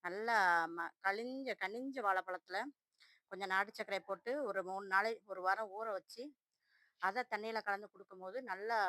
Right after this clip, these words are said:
பூஸ்டப்பா இருக்கும் செடி வளர்றதுக்கு. எல்லா காய்கறிகளுக்கும் கொடுக்கலாம், பூச்செடிகளுக்கும் கொடுக்கலாம்.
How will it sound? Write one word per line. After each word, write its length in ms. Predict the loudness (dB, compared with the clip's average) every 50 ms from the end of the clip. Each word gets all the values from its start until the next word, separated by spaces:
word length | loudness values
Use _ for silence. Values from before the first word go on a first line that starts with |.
| 2 2 -2 -6 -10 _ _ _ _
பூஸ்டப்பா 540 | -8 -6 -6 -6 -4 -6 -6 -4 0 0 0
இருக்கும் 260 | 0 -2 -6 -10 -10
செடி 180 | -8 -6 -2 -2
வளர்றதுக்கு. 560 | 0 0 0 -2 -4 -8 -12 -12 _ -20 -20 -20 _ _ _ _ _ _ _ _ _ _ _ _ _
எல்லா 240 | -4 2 4 6 8 8 8 8 6 6 4 4 2 2
காய்கறிகளுக்கும் 840 | 0 0 0 0 -4 -6 -8 -8 -8 -10 -8 -6 -6 -6 -6 -8
கொடுக்கலாம், 400 | -10 -16 -12 -8 -6 -6 -6 -6
பூச்செடிகளுக்கும் 600 | _ -10 -10 -10 -10 -12 -10 -10 -10 -10 -12 -12 -14
கொடுக்கலாம். 420 | -10 -8 -6 -4 -2 -2 -4 -4